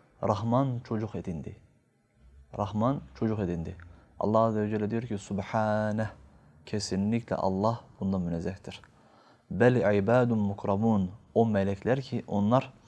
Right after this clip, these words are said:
Allah'ın katında kendilerine ikramda bulunmuş olan kimselerdir.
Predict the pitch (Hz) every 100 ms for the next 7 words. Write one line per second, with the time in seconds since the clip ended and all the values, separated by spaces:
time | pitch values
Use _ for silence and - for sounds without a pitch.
0 | - - - _ 95 104 101 123 120 104
1 | 101 117 - 104 98 90 110 107 - 101
2 | 101 113 101 95 95 113 101 101 101 95
3 | - 85 62 -